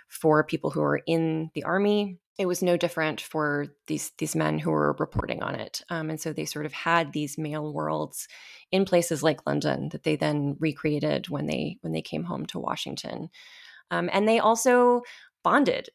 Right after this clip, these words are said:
One of the most important relationships in my book is between Scotty Reston, who I mentioned was the Washington bureau chief of the Times, and his publisher, Arthur Hayes Sulzberger. And they really became close because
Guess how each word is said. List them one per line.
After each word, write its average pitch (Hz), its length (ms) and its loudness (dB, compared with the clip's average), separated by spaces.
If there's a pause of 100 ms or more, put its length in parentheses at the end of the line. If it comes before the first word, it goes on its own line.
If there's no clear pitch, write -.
(200)
One 202 100 6
of 214 80 8
the 220 60 4
most 208 160 2
important 202 400 0
relationships 175 600 0
in 160 60 -2
my 151 140 -2
book 156 400 2
is 156 120 -4
between 165 800 0
Scotty 165 360 0
Reston, 151 500 -4
who 160 140 -6
I 151 60 -4
mentioned 151 380 -6
was 143 200 -8
the 143 80 -12
Washington 139 420 -8
bureau 135 260 -8
chief - 400 -8 (360)
of - 80 -12
the 160 80 -6
Times, 175 500 2
and 151 140 -8
his 160 160 -10
publisher, 196 640 2
Arthur 151 260 -4
Hayes 143 340 -6
Sulzberger. 147 600 0 (480)
And 170 160 2
they 190 180 4
really 214 220 6
became 175 400 0
close 165 400 2
because 180 800 4